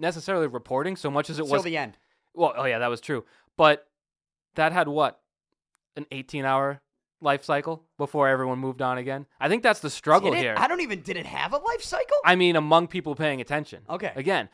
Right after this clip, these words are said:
Speaker 1: but, you know, that was a huge story. I wrote about it.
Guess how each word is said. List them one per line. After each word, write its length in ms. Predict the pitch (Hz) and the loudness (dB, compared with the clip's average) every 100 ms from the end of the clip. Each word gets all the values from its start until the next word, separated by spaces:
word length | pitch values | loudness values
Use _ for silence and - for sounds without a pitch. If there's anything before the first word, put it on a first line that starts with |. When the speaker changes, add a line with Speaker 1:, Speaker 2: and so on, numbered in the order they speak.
| _ _ | _ _
Speaker 1:
but, 320 | 147 139 - _ - - | 4 4 0 _ -20 -6
you 120 | 185 | 2
know, 160 | 160 131 | 2 6
that 240 | 156 180 | 6 6
was 100 | 160 | 0
a 40 | |
huge 260 | 147 185 - | -4 -6 -6
story. 480 | - 156 135 127 127 _ _ _ - | 0 2 2 -2 -6 _ _ _ 4
I 160 | 131 | 6
wrote 240 | 190 165 139 | 8 6 4
about 260 | 127 123 | 4 4
it. 240 | 123 131 | 2 -2